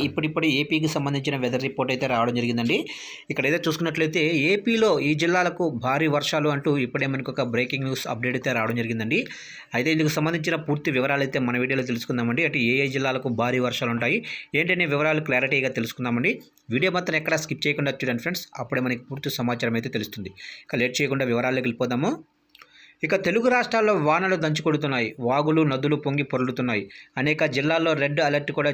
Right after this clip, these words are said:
జారీ చేశారు. కొన్ని ప్రాంతాలకు రాకపోకలు నిలిచిపోయాయి. అల్పపీడన ప్రభావంతో వర్షాలు కురుస్తుండటంతో వాగులు, వంకలు ఉధృతంగా పారుతున్నాయి. లోతట్టు ప్రాంతాల ప్రజలను సురక్షిత ప్రాంతాలకు తరలించారు. ఆంధ్రప్రదేశ్లోని ఏజెన్సీ ప్రాంతాలకు రాకపోకలు కూడా నిలిచిపోయాయి.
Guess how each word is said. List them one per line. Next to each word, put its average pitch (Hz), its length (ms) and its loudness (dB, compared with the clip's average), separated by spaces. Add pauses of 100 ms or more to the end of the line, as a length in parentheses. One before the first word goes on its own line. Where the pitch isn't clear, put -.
జారీ 131 260 2
చేశారు. 120 320 -2 (400)
కొన్ని 185 240 2
ప్రాంతాలకు 196 560 2
రాకపోకలు 160 580 2
నిలిచిపోయాయి. 131 520 0 (480)
అల్పపీడన 208 560 2
ప్రభావంతో 165 560 4
వర్షాలు 147 420 4
కురుస్తుండటంతో 147 680 2 (400)
వాగులు, 170 440 4
వంకలు 160 340 2
ఉధృతంగా 156 460 2 (100)
పారుతున్నాయి. 135 460 0 (180)
లోతట్టు 156 480 0
ప్రాంతాల 147 420 2 (100)
ప్రజలను 156 400 2 (380)
సురక్షిత 214 360 0 (120)
ప్రాంతాలకు 156 600 2
తరలించారు. 131 500 0 (280)
ఆంధ్రప్రదేశ్లోని 156 760 2 (100)
ఏజెన్సీ 147 420 0
ప్రాంతాలకు 147 540 2 (480)
రాకపోకలు 175 600 2
కూడా 160 180 4
నిలిచిపోయాయి. 120 560 0